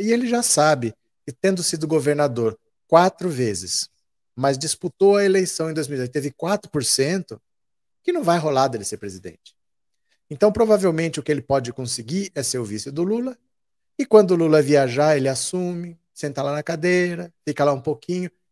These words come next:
Isso é o máximo da carreira dele, ele não passa disso daí. Ele já tentou ser presidente e não deu certo. Se ele vai tentar ser presidente pelo P S D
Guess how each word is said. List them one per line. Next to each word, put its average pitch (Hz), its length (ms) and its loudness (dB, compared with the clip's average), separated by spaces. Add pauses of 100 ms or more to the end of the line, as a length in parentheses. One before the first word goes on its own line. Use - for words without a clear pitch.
Isso 240 180 0
é 254 40 4
o 254 60 0
máximo 170 440 0
da 110 120 -6
carreira 107 380 -8
dele, 95 260 -8
ele 143 120 -2
não 180 160 -6
passa 160 340 2
disso 120 180 -8
daí. 107 320 -6 (280)
Ele 226 120 -2
já 180 140 0
tentou 151 340 -2
ser 135 160 -4
presidente 131 560 -6
e 202 60 -8
não 208 80 -6
deu 208 160 -4
certo. 98 400 -4 (380)
Se - 180 0
ele 202 120 4
vai 185 160 2
tentar 160 320 -2
ser 151 140 -2
presidente 131 480 -4
pelo 127 220 -4
P 123 160 -4
S 117 260 -2
D 113 520 0